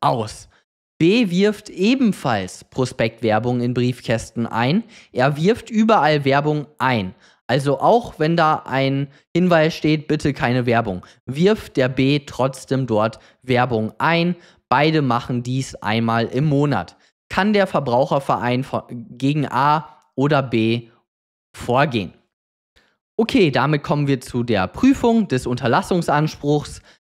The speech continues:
nach acht eins und sieben eins U W G. Wieder Paragraph drei eins hier nicht zitieren.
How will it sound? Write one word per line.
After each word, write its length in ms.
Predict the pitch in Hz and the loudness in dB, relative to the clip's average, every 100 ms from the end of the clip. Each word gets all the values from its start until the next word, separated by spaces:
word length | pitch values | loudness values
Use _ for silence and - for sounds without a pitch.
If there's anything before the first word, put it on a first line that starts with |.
| _ | _
nach 520 | 131 135 135 139 - - - | -2 0 0 -2 -10 -14 -4
acht 300 | 113 - - | -4 -4 -6
eins 340 | 110 113 120 | -2 -2 -4
und 160 | 107 120 | -6 -4
sieben 320 | 175 220 196 | 0 2 2
eins 300 | 156 160 160 | 0 0 0
U 140 | 143 | 0
W 100 | 139 | 0
G. 260 | 131 139 143 - - - | 2 0 0 -8 -20 -4
Wieder 540 | 160 175 165 160 - - | 0 4 4 2 -6 -4
Paragraph 640 | 143 131 117 113 - - _ | 0 2 2 0 -2 -12 _
drei 380 | - 127 147 - | -2 0 0 0
eins 380 | 117 123 120 - | 0 -2 -4 -8
hier 340 | 123 117 113 | -2 0 0
nicht 340 | 120 120 - | -2 -4 -6
zitieren. 560 | - 117 - 131 101 | -8 -8 -4 -2 -2